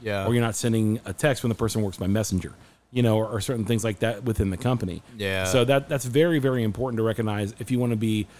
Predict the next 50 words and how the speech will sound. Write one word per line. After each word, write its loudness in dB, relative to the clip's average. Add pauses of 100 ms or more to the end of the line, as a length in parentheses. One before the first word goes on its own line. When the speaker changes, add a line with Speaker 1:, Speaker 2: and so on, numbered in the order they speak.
(200)
Speaker 2:
efficient -2
in 2
your 4
job. -2 (340)
How 0
am 2
I 0
supposed -2
to -8
communicate 0
with -8
the -6
people -2
I'm -4
supposed -8
to -14
communicate -4
with? -14 (200)
Speaker 1:
Well, 0
Speaker 2:
You 2
Speaker 1:
and 4
s-, 0
Speaker 2:
know? -2
Speaker 1:
and 0
some 0
people 0
like 0
to 0
have 0
that 4
communication 2
more, 6
and 6
some 2
people 2
like 0
to 0
have 2
it -4
less. 0
Like, 4
Speaker 2:
Oh, 4
yeah. -2 (160)
Speaker 1:
I'm 8
a 8
really, 4 (680)
I'm 4
a 4
really 4 (120)
f-, -10